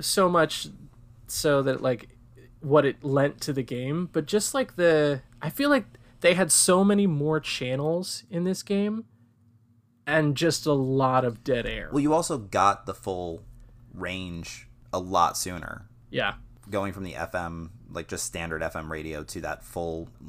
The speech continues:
Speaker 2: like, military grade bandwidth. Like, you had
Speaker 1: Yeah.
Speaker 2: that so much sooner, and they really
Speaker 1: Yeah.
Speaker 2: didn't capitalize on it.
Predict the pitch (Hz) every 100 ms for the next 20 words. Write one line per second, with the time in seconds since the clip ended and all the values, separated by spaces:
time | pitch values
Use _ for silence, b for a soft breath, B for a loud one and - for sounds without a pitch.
0 | 80 80 90 82 82 90 82 78 80 80
1 | 80 - - 85 85 95 104 - - -
2 | - - - - - 87 80 78 95 87
3 | 92 95 - - - 90 90 87 - -
4 | 85 87 90 - _ _ - - 80 78
5 | 76 76 82 78 - - 82 123 123 78
6 | 71 71 71 69 65 50 58 58 64